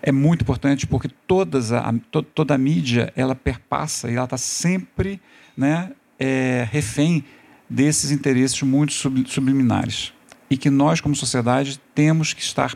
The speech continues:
permanentemente atentos porque é nesses interesses subliminares é que nós somos levados a informações errôneas que vão nos levar a tomadas de decisões eventualmente até catastróficas.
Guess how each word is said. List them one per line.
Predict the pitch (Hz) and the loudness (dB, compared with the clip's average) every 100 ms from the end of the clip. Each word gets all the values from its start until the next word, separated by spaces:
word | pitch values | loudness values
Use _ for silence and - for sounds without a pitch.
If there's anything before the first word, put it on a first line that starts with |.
| _ - | _ -2
permanentemente | 165 151 143 131 131 123 | 2 2 0 -2 -4 -4
atentos | 120 - 131 - - - - - - | -4 -2 -2 -2 -14 -20 -20 -12 -8
porque | 123 151 | -2 2
é | 131 | 4
nesses | 135 160 170 156 | 4 4 2 2
interesses | 143 127 120 - | 2 2 0 0
subliminares | 123 120 120 120 135 135 - - - | -2 2 4 4 4 2 -6 -12 -4
é | 123 | 0
que | |
nós | 131 | 2
somos | 127 127 | 2 2
levados | 131 117 117 123 123 - - - - | 2 2 2 2 0 -8 -14 -18 -4
a | 127 131 - - | -2 -2 -4 -10
informações | 135 127 131 - 117 123 | -4 -2 -2 0 0 2
errôneas | 117 139 165 180 165 - - | 4 4 2 0 -4 -10 -6
que | 135 | -6
vão | 117 131 139 | -2 0 2
nos | 139 127 | 2 2
levar | 131 117 120 127 - - - - | 2 2 2 0 -8 -20 -8 -4
a | |
tomadas | 120 127 120 123 | 0 2 2 0
de | 117 | -4
decisões | 113 - 123 127 - - - _ 127 | -6 0 2 2 -2 -16 -20 _ 0
eventualmente | 120 117 120 | 2 2 2
até | 120 - | 2 -2
catastróficas. | 123 120 - - - - - - | -2 -2 -4 -4 -2 -4 -6 -12